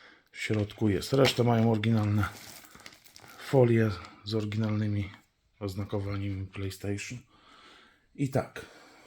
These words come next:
oprócz tego kilka fajnych gadżetów. Pierwszym z nich jest kierownica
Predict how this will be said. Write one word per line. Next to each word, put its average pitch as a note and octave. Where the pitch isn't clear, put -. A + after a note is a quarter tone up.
oprócz E3
tego C#3+
kilka C3+
fajnych A2+
gadżetów. G2
Pierwszym A#2
z G#2
nich C3
jest A2+
kierownica A2